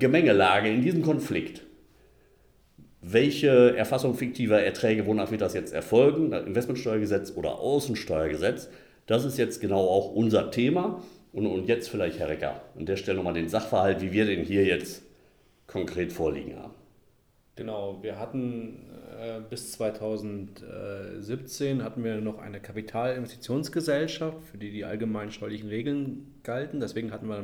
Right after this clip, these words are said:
Speaker 2: da das Thema nicht und deswegen gab's da auch dann keinen Vorrang des Investmentsteuergesetzes. Das haben, ist aber jetzt ein Investmentfonds nach Kapitel zwei des Investmentsteuergesetzes. Das heißt, das ist unsere erste Stufe.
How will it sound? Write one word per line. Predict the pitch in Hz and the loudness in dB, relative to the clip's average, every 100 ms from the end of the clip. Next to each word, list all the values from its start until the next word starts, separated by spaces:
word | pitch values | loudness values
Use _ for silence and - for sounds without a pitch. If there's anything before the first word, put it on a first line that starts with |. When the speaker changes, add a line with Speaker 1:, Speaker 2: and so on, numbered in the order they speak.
| 98 | -8
Speaker 2:
da | 101 117 | -6 -4
das | 113 107 - - _ - | -4 -6 -12 -20 _ -20
Thema | - 123 113 | -4 -2 0
nicht | 104 131 139 | -2 -4 -4
und | 107 | -8
deswegen | 104 - 113 107 | -8 -6 -6 -4
gab's | 107 - | -6 -8
da | - | -10
auch | 90 98 | -10 -10
dann | 104 101 | -12 -12
keinen | - 98 | -12 -12
Vorrang | 95 113 120 123 | -8 -4 -4 -6
des | 110 | -10
Investmentsteuergesetzes. | 98 117 - 135 135 143 139 135 135 - - - - - - - - - - - - | -10 -10 -10 -12 -10 -10 -8 -10 -10 -14 -14 -14 -14 -14 -16 -18 -18 -20 -20 -20 -12
Das | 110 - | -10 -4
haben, | 147 | -2
ist | 135 123 | -2 -2
aber | 147 127 | 0 2
jetzt | 117 - - - | 2 0 -8 -6
ein | 117 113 | -4 -4
Investmentfonds | - 110 135 135 156 156 160 160 | -4 -2 -2 0 -4 -2 -4 -2
nach | 135 - | -4 -8
Kapitel | - 110 101 | -10 -8 -8
zwei | 95 - 101 120 | -10 -6 -4 -2
des | 147 143 | -4 -8
Investmentsteuergesetzes. | 135 135 139 - 135 131 139 143 135 | -10 -10 -10 -8 -6 -6 -6 -10 -12
Das | 117 | -8
heißt, | 117 117 117 | -6 -4 -6
das | 117 | -6
ist | |
unsere | 101 110 98 | -8 -6 -4
erste | 101 113 98 | -4 -6 -8
Stufe. | - 143 - 196 | -8 -8 -4 -6